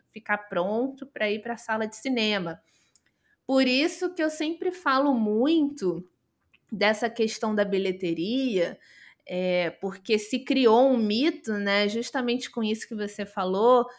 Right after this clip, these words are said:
é, que, ah, as pessoas agora só querem ir pra cinema ver um filme evento. Se criou, é, essa falsa necessidade pra justificar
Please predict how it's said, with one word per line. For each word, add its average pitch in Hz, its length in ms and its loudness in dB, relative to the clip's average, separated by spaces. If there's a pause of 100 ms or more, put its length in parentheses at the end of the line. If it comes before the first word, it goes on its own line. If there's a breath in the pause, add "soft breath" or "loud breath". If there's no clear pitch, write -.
(320 loud breath)
é, 185 160 -2
que, 233 160 0
ah, 262 140 10
as 262 140 2
pessoas 220 440 -4
agora 208 320 4
só 208 180 -4
querem 208 440 -6
ir 202 80 -14
pra 208 120 -8
cinema 202 640 -4
ver 202 200 -6
um 208 100 -6
filme 190 320 -6
evento. 214 840 -2 (340 soft breath)
Se - 300 -6
criou, 262 600 6 (220)
é, 196 420 0
essa 220 340 -6
falsa 277 760 2
necessidade 214 1200 -2
pra 269 380 4
justificar 254 1120 0